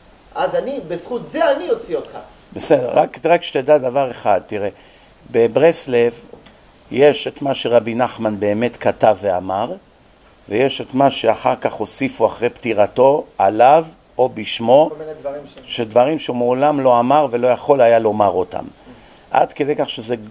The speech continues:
Speaker 2: גובל בשיא, שיא הטיפשות. למשל, אני ראיתי ספר שמישהו נתן לי, ספר החלומות של ברסלב, שם יש ציטוטים בשמו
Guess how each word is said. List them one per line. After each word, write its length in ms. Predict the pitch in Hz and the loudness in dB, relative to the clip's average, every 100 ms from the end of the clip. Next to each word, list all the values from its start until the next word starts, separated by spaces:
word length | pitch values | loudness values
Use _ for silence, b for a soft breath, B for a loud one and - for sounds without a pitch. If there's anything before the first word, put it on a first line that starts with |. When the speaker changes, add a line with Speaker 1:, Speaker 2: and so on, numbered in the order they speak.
| - | -14
Speaker 2:
גובל 560 | - 127 104 113 143 147 117 | -4 -2 0 2 4 2 0
בשיא, 640 | 117 - - 139 160 170 - - - | -4 -4 -4 0 0 -2 -10 -18 -14
שיא 360 | - - - | -8 0 2
הטיפשות. 520 | 143 127 117 - 90 - - | 2 0 -8 -8 -8 -8 -6
למשל, 580 | 104 104 - 92 92 110 b b b b b b | -4 -2 -2 -2 -2 -6 b b b b b b
אני 200 | - 117 | -10 -2
ראיתי 280 | 127 135 131 | 0 0 -2
ספר 340 | - 135 123 113 | -2 -2 -2 -4
שמישהו 420 | - 123 113 117 | -4 -4 -4 -2
נתן 360 | 110 110 113 | 0 2 2
לי, 300 | 120 131 151 - | 2 -2 -2 -4
ספר 380 | - - 131 123 | -8 -4 -2 0
החלומות 520 | 113 117 113 113 117 | 0 0 2 2 2
של 160 | - 98 | -2 -6
ברסלב, 480 | 101 117 - 151 147 | -2 -2 -2 -8 -8
שם 280 | - 127 135 | -2 -2 -2
יש 180 | 123 | -8
ציטוטים 680 | - 127 113 120 - 143 127 | -8 -10 -10 -14 -10 -8 -6
בשמו 500 | 113 - 113 143 156 | -8 -8 -2 2 2